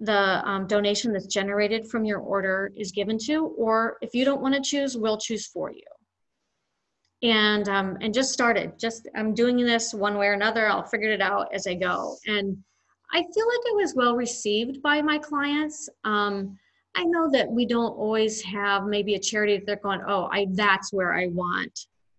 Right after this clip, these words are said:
my money to go towards, or the money gener-, generated from my order to go to." But they like the fact that we are giving back.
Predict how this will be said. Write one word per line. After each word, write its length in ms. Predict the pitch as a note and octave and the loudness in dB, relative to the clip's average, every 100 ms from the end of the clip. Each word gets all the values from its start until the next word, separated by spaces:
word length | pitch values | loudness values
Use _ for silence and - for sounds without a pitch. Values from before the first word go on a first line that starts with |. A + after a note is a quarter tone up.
| _ | _
my 140 | F#3+ F#3 | -6 -2
money 240 | F3+ F3+ | -4 -4
to 120 | F3 | -6
go 200 | F3 F#3 | -4 -4
towards, 360 | F3 - E3 G#3 | -4 -8 -6 -2
or 80 | G3+ | -2
the 100 | G3+ | 0
money 240 | G3 F#3 | 0 -2
gener-, 380 | F#3+ F3+ F3 - | -2 -2 -4 -4
generated 520 | - F#3+ F3 F3 F3 | -4 -2 -2 -4 -6
from 120 | F#3+ | -6
my 100 | F3 - | -8 -4
order 220 | F#3+ - | -4 -6
to 80 | E3 | -12
go 160 | E3 D#3 | -10 -10
to." 240 | - - - - - - _ _ | -10 -12 -14 -18 -20 -20 _ _
But 360 | A#3 A#3+ - - - | 2 2 2 -4 -8
they 200 | A3+ A3+ | 0 0
like 300 | A3+ A#3 A#3+ - - B3+ - | 2 2 0 -6 -20 -18 -10
the 80 | A3+ | -6
fact 400 | - G3 F#3 - | -2 0 -2 -4
that 140 | F#3+ F3+ | -4 -2
we 160 | F#3+ | -4
are 180 | E3+ F#3 | -2 -4
giving 360 | F3+ F#3 E3+ E3 | -4 -6 -4 -6
back. 260 | - - | -8 -12